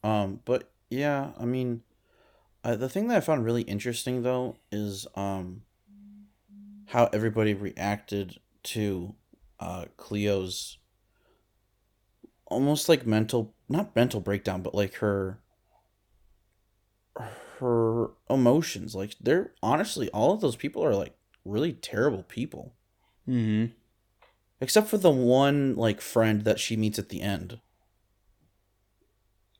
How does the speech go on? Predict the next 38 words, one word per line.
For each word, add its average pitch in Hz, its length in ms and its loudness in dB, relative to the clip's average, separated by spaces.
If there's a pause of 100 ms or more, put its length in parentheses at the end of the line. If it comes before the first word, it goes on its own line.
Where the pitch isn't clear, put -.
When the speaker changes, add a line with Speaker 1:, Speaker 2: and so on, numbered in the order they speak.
(160)
Speaker 2:
Yeah. 120 320 0 (880)
Speaker 1:
Towards 123 220 4
the 139 80 2
Speaker 2:
Though 139 80 6
I - 40 6
Speaker 1:
end. 143 100 4
Speaker 2:
don't, 151 200 0
I 143 140 4
don't 160 260 2
think 151 220 0
all 135 280 6
of 123 100 -2
her, 123 400 0 (720)
all 127 140 6
of 117 80 2
her 113 180 2
friends 113 480 -4
are 107 120 0
terrible 101 520 -2
people, 98 540 -2
I 95 120 0
have 95 160 -6
to 107 120 -8
say. - 240 -6
Like, 104 220 -2
I 107 80 -2
think 117 260 2
they, 120 240 6 (640)
like, 123 200 -2
we 139 180 8
don't 165 260 6
see 151 360 2
Cleo 135 420 4
how 123 60 6
she 120 240 0
is - 180 -2
normally. 135 720 2 (1000)
Speaker 1:
Yeah. 95 500 2